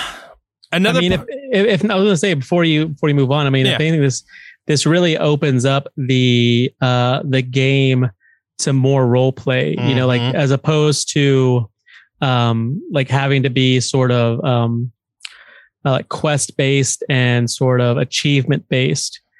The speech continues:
Speaker 2: You know, it can really open it up to, like, to, uh, to the,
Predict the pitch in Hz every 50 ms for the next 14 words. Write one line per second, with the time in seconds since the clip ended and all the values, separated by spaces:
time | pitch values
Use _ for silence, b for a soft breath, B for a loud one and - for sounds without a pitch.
0 | b b b b b _ _ 147 127 123 123 123 - - 131 127 127 139 160 160
1 | 151 151 147 143 139 135 135 - 143 131 127 123 123 123 127 - _ - - -
2 | 131 123 120 120 120 120 120 120 131 123 123 - _ - - 151 131 127 123 123
3 | 120 117 117 123 - 185 - _ _ _ _ _ _ _ - - 143 131 127 127
4 | 123 127 - -